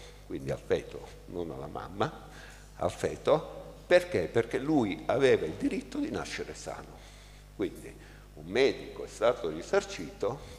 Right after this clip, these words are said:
perché? Perché il feto non è, perché quella gravidanza per mancanza di informazione non è stata interrotta e il feto aveva il diritto di non nascere sano.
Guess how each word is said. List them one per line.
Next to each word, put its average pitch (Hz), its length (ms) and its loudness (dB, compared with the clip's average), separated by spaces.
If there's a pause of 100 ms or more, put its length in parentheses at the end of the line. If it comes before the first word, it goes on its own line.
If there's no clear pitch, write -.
(140)
perché? - 380 0 (360)
Perché 87 240 -4
il 85 60 -2
feto 123 460 2
non 101 300 0
è, 101 80 0 (140)
perché 110 360 0
quella 90 200 4
gravidanza 95 640 2
per 80 180 -6
mancanza 90 440 2
di 98 60 -4
informazione 98 880 -4
non 117 180 2
è 98 60 2
stata 101 320 2
interrotta 90 760 -2 (680)
e - 480 8 (800)
il 175 120 10
feto 131 520 4
aveva 98 360 6
il 113 80 4
diritto 139 880 2
di 151 180 -4
non 190 240 0
nascere 85 520 -6
sano. - 600 -10